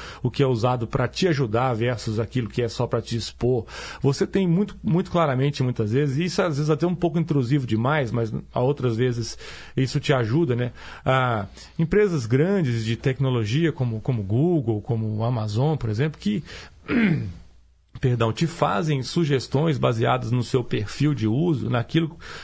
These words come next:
pelo que você se interessou, que são, assim, né, bater com o martelo na cabeça do prego, exatamente aquilo que você precisa, porque ela sabe que você tá num momento de vida, é, em que você tá financiando o seu,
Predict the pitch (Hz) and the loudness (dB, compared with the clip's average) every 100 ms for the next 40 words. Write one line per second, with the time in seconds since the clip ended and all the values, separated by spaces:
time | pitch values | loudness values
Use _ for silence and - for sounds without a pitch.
0 | - - 143 131 139 123 - 120 123 123 | -6 0 2 2 0 0 -2 -2 -2 0
1 | 120 110 104 - 143 175 - - - - | 0 0 -2 0 0 0 -2 -10 -16 -6
2 | - 175 - 180 254 269 226 180 - 185 | -2 0 2 2 2 0 0 0 0 0
3 | 135 135 - - - 156 156 190 202 202 | 2 0 -2 -4 0 0 2 0 2 2
4 | 147 160 185 202 180 175 185 196 156 143 | 2 0 0 0 0 0 -2 -2 0 2
5 | 104 120 110 156 185 190 185 175 196 160 | 2 0 0 0 0 0 -2 -2 -2 0
6 | 175 151 156 151 127 - 147 175 156 - | -2 0 -2 -2 -4 0 0 0 -2 0
7 | 156 135 - 165 156 156 143 156 147 147 | -2 0 2 2 2 -2 0 0 0 0
8 | 139 127 123 113 131 117 113 - - - | -2 -2 -2 0 0 0 -2 -6 -18 -20
9 | - 131 123 135 139 131 135 131 - 131 | -4 0 0 0 -2 -4 -2 -2 0 -2
10 | 127 - 131 127 113 127 113 | -2 -2 -2 -2 -4 -2 -2